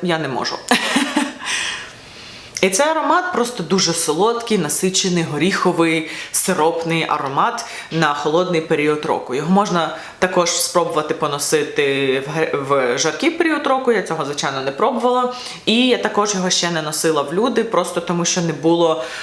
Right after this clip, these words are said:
ем, правильного моменту, не було шансу, але я дуже-дуже хочу його поносити. Ем, і в мене ще насправді є досить багато холодних місяців. Тут, де я проживаю, в моєму штаті, досить довго тримається холод,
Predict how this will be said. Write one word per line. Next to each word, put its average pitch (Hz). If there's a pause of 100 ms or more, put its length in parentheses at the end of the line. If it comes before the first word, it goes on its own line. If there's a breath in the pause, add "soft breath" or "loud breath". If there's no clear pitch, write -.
(140 loud breath)
ем, 135 (460)
правильного 165
моменту, 202
не 185
було 156 (640)
шансу, 233 (320 loud breath)
але 180
я 170
дуже-дуже 180
хочу 160
його 160
поносити. 226
Ем, 156 (200)
і 185
в 175
мене 226 (220)
ще -
насправді 247
є 226
досить 185
багато 185
холодних 175
місяців. 139 (320 loud breath)
Тут, 185
де 196
я 180
проживаю, 180
в 208
моєму 156
штаті, 220
досить 185
довго 175
тримається 143
холод, 269